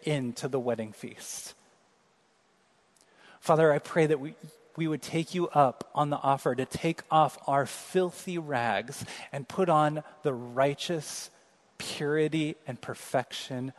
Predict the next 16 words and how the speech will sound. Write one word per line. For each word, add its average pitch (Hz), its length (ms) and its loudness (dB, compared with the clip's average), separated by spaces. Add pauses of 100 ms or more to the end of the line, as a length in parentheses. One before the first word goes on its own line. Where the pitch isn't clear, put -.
(260)
of - 140 -16
Christ. - 760 -10 (440)
Thank 156 360 -2
you, 160 140 -6
Jesus, 135 460 -8
for 143 120 -6
taking 147 460 -6
our 135 180 -4
sin 143 540 -4
upon 123 420 -8
you. 147 380 -8 (340)
Thank 165 280 -2
you 175 100 -4
for - 160 -4
pouring 151 580 -2
out 143 320 0